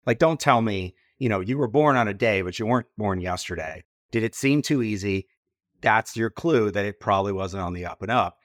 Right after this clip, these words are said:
And they got bad advice, and their agents and their managers and their lawyers should also bear responsibility. But whether or not you are found guilty in a court of law,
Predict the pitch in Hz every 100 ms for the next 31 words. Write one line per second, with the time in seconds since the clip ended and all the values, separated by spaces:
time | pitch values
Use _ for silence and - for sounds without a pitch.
0 | _ 131 175 208 214 151 156 160 107 104
1 | 123 - 113 113 107 104 120 120 127 131
2 | 110 104 110 107 110 113 127 113 92 95
3 | 104 - 104 - 98 98 107 90 90 85
4 | 90 85 87 82 80 101 - 117 - _
5 | _ _ - 139 196 185 123 127 110 104
6 | 95 _ _ 101 92 117 107 107 92 -
7 | 87 120 123 110 95 - 120 92 127 143
8 | 87